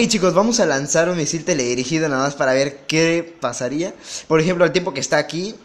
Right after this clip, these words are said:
Ay, se ve bien. Ahora vamos, ya que pusimos nuestro. Ah, no, no, no, no, no. Ese soy yo, ese soy yo, no manches, no, no, no. Vamos a poner otro. La bazooka, la bazooka. No, no, no. La granada, ándale. Lo lanzamos por acá.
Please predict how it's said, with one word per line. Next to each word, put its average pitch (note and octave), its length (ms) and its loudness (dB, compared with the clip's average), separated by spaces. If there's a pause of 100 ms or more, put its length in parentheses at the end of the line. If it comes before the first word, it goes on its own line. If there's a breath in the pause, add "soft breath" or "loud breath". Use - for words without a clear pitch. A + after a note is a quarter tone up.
(120)
Ay, B4 420 0
se - 160 -2
ve F3+ 100 0
bien. D3+ 260 -2 (320 loud breath)
Ahora D#3 140 -2
vamos, E3+ 400 -2 (100)
ya F3 260 0
que F#3 260 2
pusimos D#3+ 580 -4
nuestro. E3 640 -4
Ah, A#3 160 4
no, D4 120 6
no, C#4+ 120 4
no, C#4 120 6
no, C#4 120 6
no. C#4 160 6
Ese B3+ 220 0
soy C4 220 2
yo, C4 120 2
ese C4+ 160 2
soy C4+ 160 0
yo, C4 120 0
no B3+ 100 2
manches, B3 340 0
no, A3+ 120 0
no, A3+ 120 0
no. A3 140 -4 (540 loud breath)
Vamos G#3 220 0
a G3+ 100 2
poner G#3 440 0
otro. A3+ 520 4
La C3+ 120 0
bazooka, F3+ 320 2
la E3+ 80 4
bazooka. D#3 500 2
No, F#3 140 0
no, F3+ 120 0
no. F3 220 0
La B2+ 260 2
granada, D3+ 800 2
ándale. D#3+ 300 0
Lo D3 180 2
lanzamos G#3+ 420 2
por D3 200 0
acá. E3+ 400 0